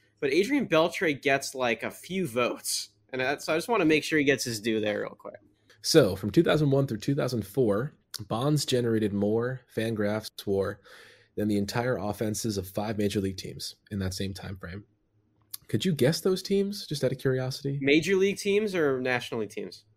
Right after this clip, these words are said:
Speaker 2: Major league teams.
Speaker 1: One of them is definitely the Tigers.
Speaker 2: Oh, a hundred percent. Yeah.
Speaker 1: Uh, Kansas City.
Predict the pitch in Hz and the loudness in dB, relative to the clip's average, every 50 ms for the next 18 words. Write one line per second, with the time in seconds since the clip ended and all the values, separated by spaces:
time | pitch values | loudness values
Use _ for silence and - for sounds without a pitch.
0 | _ _ _ _ _ - 113 117 110 101 101 95 92 92 92 - - - - - | _ _ _ _ _ -4 0 0 2 2 2 0 0 -2 -6 -10 -12 -12 -14 -18
1 | - - _ _ - 135 139 151 170 165 151 120 - - - - - 143 123 117 | -20 -20 _ _ 0 2 2 4 4 4 2 0 -2 -10 -6 2 6 6 6 6
2 | - 127 120 113 113 104 101 - - - 98 98 - - - - - - _ _ | 4 -4 -4 -4 -4 -6 -6 -8 -8 -8 -8 -8 -8 -12 -16 -18 -20 -20 _ _
3 | _ _ _ _ _ - 127 117 98 104 110 101 95 - - - - - _ _ | _ _ _ _ _ -4 -2 -2 0 0 0 -2 -4 -8 -12 -12 -14 -16 _ _
4 | _ _ _ _ _ _ _ - - - - _ _ _ _ _ _ _ _ _ | _ _ _ _ _ _ _ -18 -18 -18 -18 _ _ _ _ _ _ _ _ _
5 | _ _ _ _ _ _ _ _ _ _ _ _ _ _ _ _ - 113 110 110 | _ _ _ _ _ _ _ _ _ _ _ _ _ _ _ _ -4 -2 0 0
6 | 110 107 110 113 - 160 165 165 160 160 - - 131 101 90 - | 0 0 -2 -2 2 2 2 2 2 -2 -2 -2 -2 -2 -4 -8